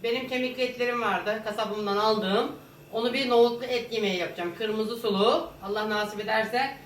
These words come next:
Yanında da sade bir bulgur pilavı, soğanlı. Şimdi tarifimize gelelim. Gel oğlum. Şimdi bakın arkadaşlarım. Şöyle elimle gösteriyorum, kusura bakmayın. Zaten kendimiz yediğimiz için. Şöyle kemikli,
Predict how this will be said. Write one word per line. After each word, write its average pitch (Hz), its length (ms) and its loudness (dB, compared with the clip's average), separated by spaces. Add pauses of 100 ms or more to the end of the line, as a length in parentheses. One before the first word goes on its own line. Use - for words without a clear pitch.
(220)
Yanında 240 420 4
da 254 260 4 (340)
sade 247 340 4
bir 254 200 -2
bulgur 240 340 -2
pilavı, 220 400 0
soğanlı. 208 500 2 (500)
Şimdi 285 200 -6
tarifimize 254 560 6
gelelim. 180 380 -2
Gel 233 320 0
oğlum. 160 240 -4 (760)
Şimdi 269 220 0 (580)
bakın 269 240 6
arkadaşlarım. 277 680 6 (600)
Şöyle 277 300 6
elimle 269 300 6
gösteriyorum, 269 480 2
kusura 247 200 -2
bakmayın. 240 360 2
Zaten 226 280 0
kendimiz 220 380 -4
yediğimiz 247 340 -6
için. - 140 -6
Şöyle 233 200 2
kemikli, 269 720 6